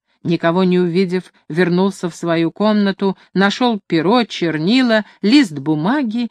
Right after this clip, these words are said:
и одним махом написал: «В моих силах призвать гарнизон к неповиновению и открыть ворота Роккалеоне. Тем самым замок окажется у вас в руках, а я докажу вам,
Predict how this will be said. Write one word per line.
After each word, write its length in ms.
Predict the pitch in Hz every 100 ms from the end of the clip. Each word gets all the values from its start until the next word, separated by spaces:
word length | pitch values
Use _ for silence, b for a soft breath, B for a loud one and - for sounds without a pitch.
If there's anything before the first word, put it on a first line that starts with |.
| b b
и 100 | 240
одним 360 | 294 - 359 311
махом 640 | 170 180 262 - 220 196
написал: 720 | 180 - 180 - 120 120 135 _ _ _ _ _ _
«В 120 | 139
моих 340 | 156 175 202 -
силах 460 | - 196 196 208 - _ _ _ -
призвать 560 | 147 165 147 180 190
гарнизон 680 | 156 180 180 170 170 196 196 - _
к 80 | -
неповиновению 1080 | 185 196 185 170 165 160 143 175 202 208 208 b b
и 100 | 185
открыть 540 | 170 - 165 190 196
ворота 600 | 151 151 147 190 - 180
Роккалеоне. 800 | 160 165 - 160 160 160 127 127 - _ _ _ _ _
Тем 240 | 170 190
самым 500 | 190 190 208 208 202 165
замок 440 | 147 165 175 170
окажется 520 | 170 170 170 - 170
у 60 | 151
вас 260 | 165 175
в 80 | 156
руках, 520 | 160 151 151 160 - _ _ _ _ _ _ _ _ -
а 100 | 185
я 160 | 185 247
докажу 520 | 196 - 165 165 208
вам, 300 | 226 226